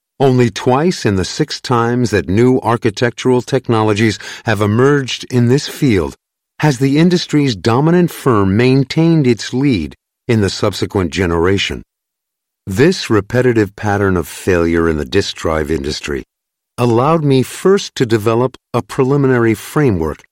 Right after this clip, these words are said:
that explained why the best and largest firms in the early generations of this industry failed, and then to test this framework across subsequent cycles in the industry's history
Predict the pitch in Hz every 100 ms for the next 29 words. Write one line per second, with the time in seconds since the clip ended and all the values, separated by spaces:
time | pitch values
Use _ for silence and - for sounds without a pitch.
0 | _ _ 156 147 131 - - 123 120 113
1 | - - 98 107 113 113 98 78 95 117
2 | - - 87 76 76 98 113 98 95 -
3 | - 104 101 98 98 95 92 113 131 123
4 | 110 110 110 104 123 135 95 85 80 80
5 | 90 - 98 95 - - 101 - - 139
6 | 95 71 - _ _ _ _ _ - 110
7 | 104 104 170 95 65 - _ _ _ -
8 | 147 - 185 185 - 131 - - 101 90
9 | 92 - - - 113 - 135 120 - -
10 | 143 - 131 131 117 - 117 95 - 87
11 | 87 107 98 95 95 92 - 104 98 -
12 | 139 - 87 73